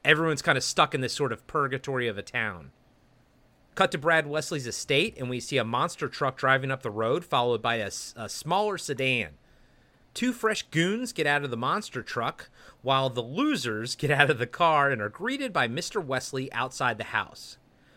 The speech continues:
Of course, Jimmy is standing behind his boss like a good right-hand goon. Wesley sighs and shakes his head while Pat walks past him with his tail between his legs. The wannabe kingpin looks at his remaining two goons and demands an apology from one of them.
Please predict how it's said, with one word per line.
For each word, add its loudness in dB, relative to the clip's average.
Of -2
course, 2
Jimmy 2
is -4
standing -2
behind -2
his -6
boss 0
like -6
a -6
good 4
right-hand -4
goon. -8
Wesley 4
sighs 2
and -8
shakes -4
his -8
head 2
while 2
Pat 0
walks -4
past 2
him -4
with -6
his -2
tail 2
between -4
his -12
legs. -12
The 2
wannabe 2
kingpin 0
looks -4
at 2
his -2
remaining 0
two -4
goons -4
and -10
demands -2
an -4
apology -2
from -8
one -2
of -4
them. -20